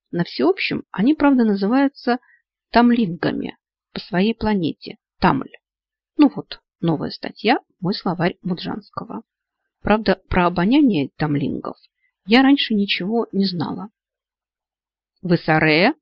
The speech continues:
спрашивает он меня между делом. «С земли», отвечаю я и прикусываю язык под суровым взглядом Ирнчина. «Ну, ребят, предупреждать надо было, что мне положено шифроваться». «Ого!» Он даже отвлекается от каталога.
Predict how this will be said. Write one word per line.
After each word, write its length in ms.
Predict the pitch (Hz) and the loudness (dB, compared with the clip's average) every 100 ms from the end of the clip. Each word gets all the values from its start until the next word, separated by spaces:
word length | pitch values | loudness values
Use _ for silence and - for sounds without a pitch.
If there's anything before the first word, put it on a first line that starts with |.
| _ _ | _ _
спрашивает 640 | - - 147 - 135 - | -8 -4 -2 -4 -8 -4
он 140 | 202 262 | -2 0
меня 200 | 262 233 | 0 0
между 300 | 202 - 180 | -4 -6 -10
делом. 360 | 165 135 - - _ _ _ _ - | -8 -8 -10 -14 _ _ _ _ -12
«С 80 | 165 | -6
земли», 480 | 190 330 262 220 240 _ _ - | 4 6 6 4 0 _ _ -8
отвечаю 640 | 180 - 175 - 156 143 | -8 -8 -10 -6 -4 -4
я 200 | 190 269 _ _ _ - | -4 -6 _ _ _ -6
и 80 | 202 | -2
прикусываю 640 | 185 - 233 - 220 208 | -2 -4 -6 -6 -4 -2
язык 420 | 196 185 143 - _ _ _ | -2 -2 -6 -10 _ _ _
под 120 | - | -16
суровым 480 | - 160 156 190 208 _ | -6 -2 0 -2 -4 _
взглядом 500 | 180 156 185 170 - | -10 -4 -4 -4 -4
Ирнчина. 720 | 165 160 151 - - 185 208 _ _ _ _ _ _ | -4 -2 -4 -6 -6 -10 -14 _ _ _ _ _ _
«Ну, 120 | - 170 | -4 0
ребят, 380 | 175 - - _ | 0 0 -4 _
предупреждать 640 | - 160 165 160 147 165 - | -8 -6 -4 -6 -2 -2 2
надо 220 | 262 202 | 2 2
было, 280 | 147 139 - _ | -2 -6 -6 _
что 220 | - - 151 | -18 -6 -4
мне 160 | 151 | -4
положено 440 | 147 175 147 - 143 | -2 -4 -4 -4 -6
шифроваться». 760 | - - 185 - - - 208 _ _ _ _ _ _ _ _ _ | -6 -6 -4 -4 -8 -18 -20 _ _ _ _ _ _ _ _ _
«Ого!» 680 | - 208 359 - 170 160 180 _ _ _ | 2 6 6 6 6 6 2 _ _ _
Он 200 | 156 147 | -8 -6
даже 260 | 160 - | -6 -6
отвлекается 640 | 208 240 - 139 - - - | -4 -4 -2 -4 -6 -8 -12
от 80 | |
каталога. 580 | - 180 - - - - | -8 -10 -10 -12 -12 -14